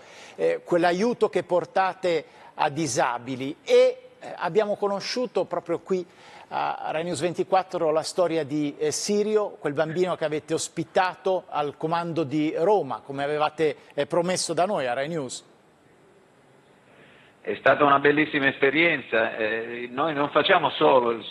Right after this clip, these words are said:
Speaker 2: il soccorso inclusivo, ma ci battiamo affinché vi sia anche la prevenzione, perché coloro che hanno queste sfortune possano comunque utilizzare con la medesima sicurezza, con i medesimi livelli di sicurezza, tutte le strutture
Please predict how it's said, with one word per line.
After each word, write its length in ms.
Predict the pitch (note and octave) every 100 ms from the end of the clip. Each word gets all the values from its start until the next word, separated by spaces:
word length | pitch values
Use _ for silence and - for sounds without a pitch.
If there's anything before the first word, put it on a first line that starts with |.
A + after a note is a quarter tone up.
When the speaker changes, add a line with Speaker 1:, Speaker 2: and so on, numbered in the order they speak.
| A2+
Speaker 2:
il 200 | A2+ G#2+
soccorso 580 | B2 - C3 A#2+ A2 A2+
inclusivo, 680 | G#2 A2 G#2+ G2+ G#2 F#2+ G2+
ma 320 | G#2+ A#2 A2+
ci 140 | -
battiamo 720 | B2 A#2+ B2+ - D3+ E3 D#3+
affinché 520 | C3+ - B2 - C#3+ C3
vi 160 | B2
sia 180 | - C3+
anche 200 | D3+ B2+
la 140 | B2 A#2+
prevenzione, 840 | C3+ C3 C3 B2+ D#3 E3 C#3+ A2
perché 500 | G2+ A2 - B2 A2+ - - - - - -
coloro 400 | - A2 D3 C#3
che 140 | - B2+
hanno 320 | D3 C#3+ B2+
queste 300 | C3 B2+ C3
sfortune 600 | - B2+ A#2+ D#3 D#3+ C3
possano 500 | - C3+ - B2 A#2
comunque 500 | A#2+ A#2+ E3 C#3+ B2
utilizzare 960 | A2+ G#2 A2+ A2 G#2 C3+ B2 G#2 G2+ -
con 160 | A#2
la 80 | A2
medesima 580 | A2 A2+ C#3+ A2+ A2 G#2
sicurezza, 580 | A#2 G2+ A#2 C#3 - F#2+
con 160 | G2 G2
i 60 |
medesimi 520 | G2 G#2 C3+ G#2+ G#2
livelli 300 | G#2 A2 B2+
di 100 | G#2+ G2+
sicurezza, 520 | G#2+ A2 C3+ - G#2
tutte 420 | - E3 D#3 A#2+
le 120 | A2+
strutture 680 | - B2 A2+ C3 B2+ A#2+ A2